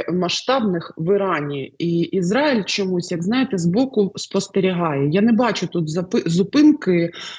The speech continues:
бойових дій остаточної. Знаєте, ну що, Ізраїль сидить і каже: "Все, нарешті вони від нас відс-, відстібалися". Ні. Але, м, така якась, е, с-, от чомусь мені карта спокою, карта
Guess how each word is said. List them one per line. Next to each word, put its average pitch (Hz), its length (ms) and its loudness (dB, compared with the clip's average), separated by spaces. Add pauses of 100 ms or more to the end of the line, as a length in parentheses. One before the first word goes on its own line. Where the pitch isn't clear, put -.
бойових 170 480 2
дій 151 320 2
остаточної. 165 880 0
Знаєте, 190 380 2
ну 151 120 -2
що, 147 300 0
Ізраїль 160 460 0
сидить 175 420 -2
і 190 40 0
каже: 156 320 -4
"Все, 151 280 -4
нарешті 170 400 -2
вони 160 240 0
від 151 140 0
нас 175 280 -2
відс-, - 360 -6
відстібалися". 147 1080 0
Ні. 170 340 0 (640)
Але, 185 520 2
м, 208 180 -2 (300)
така 214 300 -2
якась, 196 640 -4
е, 175 260 -2
с-, - 320 -8
от 233 180 -2
чомусь 269 460 0
мені 208 220 0
карта 208 400 -4
спокою, 185 800 -4
карта 180 720 -4